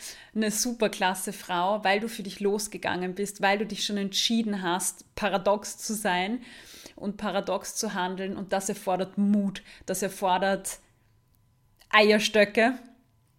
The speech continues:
ähm, sich auf diesen Weg einzulassen und zu sagen, „Ich gehe es jetzt komplett anders an“, aber genau das funktioniert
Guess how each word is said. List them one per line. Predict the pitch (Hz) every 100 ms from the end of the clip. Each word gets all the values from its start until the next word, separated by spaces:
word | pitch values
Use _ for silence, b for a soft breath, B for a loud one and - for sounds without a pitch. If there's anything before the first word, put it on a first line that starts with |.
| _ _ _ - 202
ähm, | 202 196
sich | 202 208 208
auf |
diesen | 214 196 196
Weg | 202
einzulassen | - 180 190 - 190 180 190 208 208 208 B B
und | 214 214
zu | 190
sagen, | 196 196
„Ich | 190
gehe | 196
es |
jetzt | 185 185
komplett | 214 190 190 196 -
anders | 180 185 190
an“, | - 180 175
aber | 185
genau | 185 175 165 156
das | 156 - - -
funktioniert | - 180 170 - 165 160 160